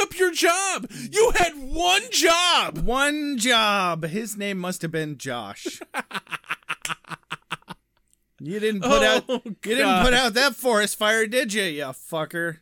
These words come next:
Speaker 1: Oh, and then she comes out like nothing happened, and they're like, they're so happy. They're going to the dance. Yay! <laughs>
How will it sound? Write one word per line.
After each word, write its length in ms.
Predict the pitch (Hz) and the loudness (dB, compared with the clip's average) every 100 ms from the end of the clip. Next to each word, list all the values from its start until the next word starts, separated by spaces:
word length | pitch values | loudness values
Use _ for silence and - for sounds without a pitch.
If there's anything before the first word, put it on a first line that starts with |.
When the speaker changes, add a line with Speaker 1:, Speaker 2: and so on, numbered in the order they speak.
| - | -16
Speaker 1:
Oh, 560 | 180 214 208 196 170 170 | -6 -4 0 0 -2 -4
and 220 | 262 339 349 | -2 -2 -2
then 140 | 339 | -2
she 220 | - 349 | -2 -2
comes 340 | - 330 311 247 | 0 0 0 0
out 240 | 233 233 | 0 0
like 120 | 233 | -4
nothing 420 | 214 214 196 220 | -4 -6 -6 -6
happened, 580 | 196 165 165 160 156 160 | -4 -2 -2 -4 -8 -8
and 120 | 160 | -8
they're 160 | 170 165 | -6 -6
like, 220 | 160 156 | -8 -8
they're 240 | 170 175 160 | -10 -8 -8
so 240 | 165 156 | -8 -6
happy. 320 | 160 135 131 | -6 -6 -8
They're 140 | 151 196 | -12 -12
going 320 | 359 415 415 | -14 -12 -10
to 100 | 415 | -10
the 140 | 415 | -8
dance. 220 | 415 403 453 480 466 466 440 427 415 | -8 -8 -4 -4 -2 -4 -6 -10 -8
Yay! 600 | 415 392 381 349 330 | -8 -8 -8 -10 -14
<laughs> 40 | 294 | -16